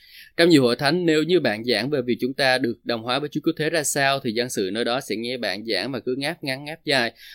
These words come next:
Họ sẽ nói, "Ông không hiểu gì cả, tôi đang cố để thanh toán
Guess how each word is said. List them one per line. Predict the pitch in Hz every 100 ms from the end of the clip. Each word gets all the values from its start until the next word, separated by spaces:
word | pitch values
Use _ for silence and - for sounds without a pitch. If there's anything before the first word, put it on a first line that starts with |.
| -
Họ | 151
sẽ | 156
nói, | 147 175
"Ông | 190
không | 185 180
hiểu | 160 127
gì | 175 -
cả, | 117 120 165 - -
tôi | 208
đang | 190 180
cố | 185 175 240
để | 208 123 113
thanh | - 165
toán | - 151